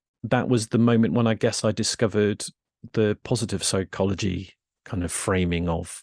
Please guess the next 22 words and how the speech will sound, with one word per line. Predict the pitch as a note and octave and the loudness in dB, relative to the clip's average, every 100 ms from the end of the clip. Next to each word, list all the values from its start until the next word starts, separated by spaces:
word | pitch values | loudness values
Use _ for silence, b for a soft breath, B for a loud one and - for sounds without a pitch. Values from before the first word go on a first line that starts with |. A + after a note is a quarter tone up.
| - | -8
things. | - E2+ F#2 | -4 -2 2
In | G#2 | 4
other | G2+ | 4
words, | G2+ F#2 - - B B B B B | 2 0 -4 -8 B B B B B
we've, | A2 G2 - - - | -2 -2 -4 -14 -6
the, | - G2 - | -2 -2 0
the | A2 | -2
dominant | G2+ B2 B2 A2 G#2 C#2+ | 0 2 4 4 4 2
model | A2 G#2+ G2 G2+ | 2 2 2 0
that | - - | -4 0
we | A2 G2+ | 0 0
have | - G2 F#2+ | -2 -6 -4
in | G2 F#2+ | -4 -4
terms | - G2+ F2+ | -2 -2 0
of, | G2 - - - | -4 -4 -12 -6
um, | G2 G2 F#2+ _ - | -4 -4 -8 _ -8
therapies | G2+ - G#2+ F#2+ _ - G2 G2 | -6 0 0 -2 _ -6 -4 -4
and | F2 | -2
talking | G#2 - G2 | -4 -4 -6
therapies, | - F#2+ F2 - F#2+ F#2 - B B B B B | -2 -2 -2 -4 -4 -4 -10 B B B B B
uh, | G2+ F#2+ F#2+ G2 F#2 _ _ _ b _ | -4 -2 -2 -4 -8 _ _ _ b _
is | A#2 G#2 G2 - | 2 2 0 -6